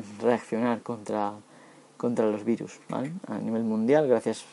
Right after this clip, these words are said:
sobre todo a Internet. ¿Vale? Eh, por ejemplo, yo os puedo contar de los años noventa, en Panda, tenían un servicio en el cual tú, eh, les dabas, les enviabas un disquete y te podían responder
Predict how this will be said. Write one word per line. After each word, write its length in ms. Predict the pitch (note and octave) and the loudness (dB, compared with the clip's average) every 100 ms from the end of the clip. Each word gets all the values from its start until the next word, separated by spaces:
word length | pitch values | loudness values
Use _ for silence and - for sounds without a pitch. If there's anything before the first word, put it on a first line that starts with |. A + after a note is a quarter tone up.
| - - - | -18 -16 -4
sobre 240 | A2+ A2 | 2 4
todo 100 | A2 | 4
a 60 | G#2+ | 2
Internet. 420 | G#2+ G2+ C3 C3 - - - - - - - - - - - - _ - - - - - B2+ | 0 -2 -2 -4 -8 -20 -20 -20 -20 -20 -20 -20 -20 -20 -20 -20 _ -20 -20 -20 -20 -12 -2
¿Vale? 340 | A#2+ A#2+ D3+ E3 G#2+ | 0 0 -2 -6 -6
Eh, 360 | A2+ A2 G#2+ G#2+ - - - - - - - | -2 -2 -4 -8 -14 -16 -18 -20 -20 -20 -8
por 120 | G#2+ | -4
ejemplo, 340 | A#2 B2+ A#2+ B2 | -2 0 4 4
yo 140 | A#2+ | 4
os 60 | A#2+ | 4
puedo 220 | B2 A#2+ | 6 8
contar 440 | A#2 A#2 B2+ B2+ A2+ - - - - - | 6 6 6 6 2 -12 -20 -20 -16 -4
de 140 | A#2 | 0
los 100 | A2 | 2
años 180 | B2+ C3 | 2 2
noventa, 460 | A#2+ C3+ C3 C#3+ - - | 6 4 4 0 -4 -8
en 380 | A2+ A2 A2 | -4 -4 -2
Panda, 400 | G#2 C3+ C#3+ D3 - - - - - | 6 8 8 2 0 -14 -20 -20 -8
tenían 240 | - C3 C3+ | 2 6 6
un 80 | C#3 | 6
servicio 400 | B2 C#3 C3+ C#3 | 6 6 6 6
en 60 | |
el 100 | A#2+ | 6
cual 200 | B2 B2 | 6 4
tú, 640 | - B2+ B2+ B2+ A#2+ B2 B2 - - - - - - - - | 4 4 6 4 2 -2 -10 -20 -20 -20 -20 -20 -20 -20 -6
eh, 420 | A#2 A2+ A2 A2 | 0 2 2 2
les 180 | A2 A2+ | 2 6
dabas, 320 | B2+ B2 A#2+ | 8 8 6
les 180 | - A#2 | -2 0
enviabas 300 | A#2+ B2+ B2 | 6 6 6
un 100 | B2+ | 2
disquete 480 | B2 - C#3+ - - | 0 2 2 2 -2
y 120 | A#2+ A#2 | -4 -2
te 160 | A#2 | 0
podían 320 | A#2 A#2 A#2+ | 2 4 4
responder 580 | A#2+ B2+ C3+ B2+ C3 C#3 | 4 2 2 4 4 2